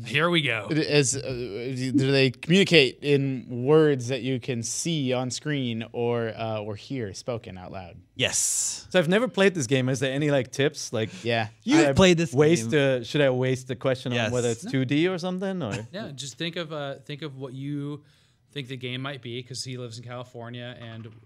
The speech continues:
Speaker 2: <laughs>
Speaker 4: That's a total red herring.
Speaker 1: And the main,
Speaker 4: So
Speaker 1: main
Speaker 4: what
Speaker 1: character
Speaker 4: was,
Speaker 1: can talk.
Speaker 4: what was the, the question and the answer of the first one?
Speaker 1: Pass through two D, three D?
Speaker 2: I said,
Speaker 1: Go
Speaker 2: "Does
Speaker 1: by
Speaker 2: your
Speaker 1: ears,
Speaker 2: character
Speaker 1: whatever.
Speaker 2: speak?"
Speaker 3: Yeah, your
Speaker 2: And,
Speaker 3: character speaks.
Speaker 4: He says
Speaker 2: and
Speaker 4: yes.
Speaker 2: Damon said
Speaker 4: Is it a
Speaker 2: yes.
Speaker 4: two D game?
Speaker 3: Parts of it are.
Speaker 4: That's not a yes or no question, uh, answer.
Speaker 2: Yeah.
Speaker 3: Well, I'm trying to be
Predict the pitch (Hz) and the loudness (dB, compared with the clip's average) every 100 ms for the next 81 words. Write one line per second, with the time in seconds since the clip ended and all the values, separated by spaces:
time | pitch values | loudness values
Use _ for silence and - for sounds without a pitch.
0 | _ - - - 139 - - - 190 - | _ -14 -12 -8 -8 -6 -8 -2 0 4
1 | 226 240 - 320 269 269 262 262 - 220 | 4 4 2 4 4 4 4 4 4 6
2 | 180 180 135 - 156 151 151 - 196 190 | 6 4 2 0 2 2 2 2 4 6
3 | 226 262 170 156 143 165 214 202 208 196 | 6 2 0 -8 0 4 6 6 6 4
4 | 175 151 180 202 175 160 160 185 151 175 | 4 2 2 2 -2 -2 -2 -4 -4 -6
5 | 175 190 202 190 180 185 180 170 170 170 | -6 -8 -8 -12 -10 -10 -8 -8 -10 -10
6 | 196 170 151 175 156 156 147 147 151 160 | -8 2 4 6 6 6 6 4 6 6
7 | 156 156 - 147 110 - 113 85 113 120 | 4 0 0 0 0 -2 -10 -10 -6 -6
8 | 110 127 110 - 85 123 131 113 165 113 | -2 -2 -4 -8 -12 -6 -6 -2 -4 -2
9 | 104 113 110 107 104 120 147 147 - 185 | -4 -4 -6 -6 -8 0 2 2 2 0
10 | 170 135 110 92 87 _ - _ _ _ | 2 2 0 -6 -12 _ -20 _ _ _
11 | _ - 156 170 110 90 73 92 _ _ | _ -2 0 0 -6 -8 -10 -18 _ _
12 | _ _ _ _ _ _ _ _ _ _ | _ _ _ _ _ _ _ _ _ _
13 | _ - - - 90 90 82 95 87 85 | _ -14 -8 -6 -4 -4 -6 -6 -8 -10
14 | - 92 - 78 73 90 107 98 98 107 | -12 -14 -14 -14 -14 -14 -12 -10 -4 -4
15 | 95 135 160 151 139 113 104 | -2 -2 2 2 2 0 -2